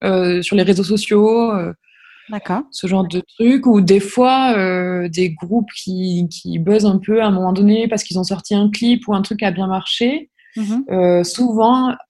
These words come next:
Speaker 1: pendant les périodes qui suivent ça, t'as, euh, tu reçois beaucoup de, de messages privés ou de mails,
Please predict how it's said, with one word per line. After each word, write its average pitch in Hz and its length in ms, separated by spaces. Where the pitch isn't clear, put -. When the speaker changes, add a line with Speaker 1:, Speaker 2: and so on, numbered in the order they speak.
Speaker 1:
pendant 202 240
les 190 220
périodes 220 300
qui 214 120
suivent 214 260
ça, 254 500
t'as, 220 360
euh, 180 400
tu 175 140
reçois 190 240
beaucoup 226 340
de, 180 500
de 165 280
messages 208 400
privés 220 580
ou 175 420
de 165 320
mails, 190 500